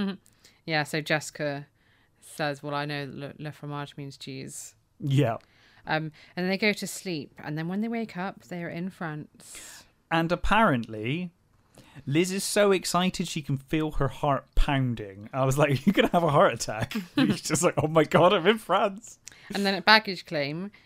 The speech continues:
Speaker 1: we get the first of many French stereotypes.
Speaker 2: Oh, yes, there are quite a
Speaker 1: They
Speaker 2: few.
Speaker 1: see a little boy dressed in blue knee-length shorts, a crisp white shirt,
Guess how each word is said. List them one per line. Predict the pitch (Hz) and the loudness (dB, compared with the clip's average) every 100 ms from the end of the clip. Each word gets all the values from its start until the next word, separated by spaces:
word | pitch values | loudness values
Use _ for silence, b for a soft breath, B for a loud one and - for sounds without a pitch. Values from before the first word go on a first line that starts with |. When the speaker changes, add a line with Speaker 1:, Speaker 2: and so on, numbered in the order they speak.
| b _ _ | b _ _
Speaker 1:
we | 180 170 | -10 -6
get | 160 | -6
the | 160 | -6
first | - 190 175 - | -6 -4 -4 -8
of | 165 | -6
many | 170 165 165 160 160 - | -4 -4 -4 -6 -8 -12
French | - 165 156 | -14 -12 -12
stereotypes. | - 156 147 147 147 156 147 143 - - - 165 - | -12 -10 -8 -8 -10 -10 -12 -12 -14 -16 -14 -12 2
Speaker 2:
Oh, | 143 156 156 | 6 8 8
yes, | 143 131 - | 6 4 2
there | 131 131 | 2 2
are | 123 | 2
quite | - 117 113 | 0 -4 -2
a | |
Speaker 1:
They | 214 196 | -2 -2
Speaker 2:
few. | |
Speaker 1:
see | 202 226 | 0 0
a | |
little | 233 202 | 0 -2
boy | 220 240 | -4 -4
dressed | 226 208 196 - | -2 -4 -4 -6
in | 196 | -8
blue | 190 214 220 | -4 -2 -2
knee-length | 214 208 202 170 | -2 -4 -6 -8
shorts, | - 202 220 - - | -8 -6 -8 -10 -16
a | - | -14
crisp | - 220 - | -10 -10 -8
white | 202 196 147 | -6 -6 -8
shirt, | - 196 220 | -8 -6 -6